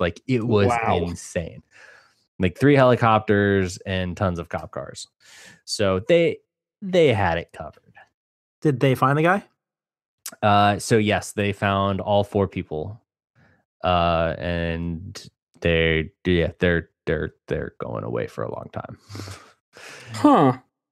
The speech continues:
Speaker 1: Yeah. Funny how that works.
Speaker 2: Wow.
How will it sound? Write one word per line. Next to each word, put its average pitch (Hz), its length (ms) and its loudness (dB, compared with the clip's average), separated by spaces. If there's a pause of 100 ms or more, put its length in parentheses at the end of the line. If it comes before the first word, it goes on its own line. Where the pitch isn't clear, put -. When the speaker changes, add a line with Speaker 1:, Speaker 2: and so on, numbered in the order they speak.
(140)
Speaker 1:
Yeah. 92 300 2 (380)
Funny 240 340 4
how 101 180 6
that 85 200 2
works. 80 520 -10 (140)
Speaker 2:
Wow. 226 440 2